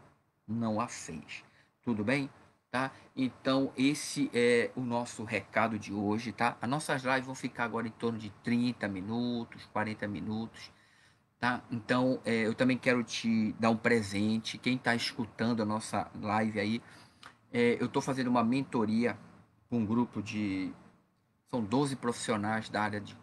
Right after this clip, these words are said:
coach, P N L, alguns trabalham também com hipnose ericksoniana. Se você quer um atendimento gratuito, é um atendimento gratuito de alguma questão, tá? É, coloque seu nome,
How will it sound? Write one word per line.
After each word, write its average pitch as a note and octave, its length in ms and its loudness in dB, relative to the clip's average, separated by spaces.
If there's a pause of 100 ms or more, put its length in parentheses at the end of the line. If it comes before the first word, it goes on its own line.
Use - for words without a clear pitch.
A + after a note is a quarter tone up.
coach, A2+ 480 0 (160)
P C3 80 2
N A2+ 260 2
L, G#2 540 -2 (1040)
alguns A2 320 -2
trabalham G2+ 340 -2
também G#2 220 -4
com G2+ 140 -8
hipnose G#2 800 -4
ericksoniana. G2+ 920 -6 (600)
Se - 140 -6
você C#3+ 280 0
quer D#3+ 260 2
um D3 120 2
atendimento C#3 840 0
gratuito, A#2 1040 0
é A2 120 4
um D#3 280 0
atendimento D3 680 -6
gratuito A#2+ 520 -6
de G#2+ 80 -6
alguma A2+ 360 -2
questão, G#2 800 -6 (180)
tá? G#2+ 240 -2 (460)
É, G2 300 -2
coloque C3 380 2
seu G#2+ 240 -4
nome, A#2 720 -2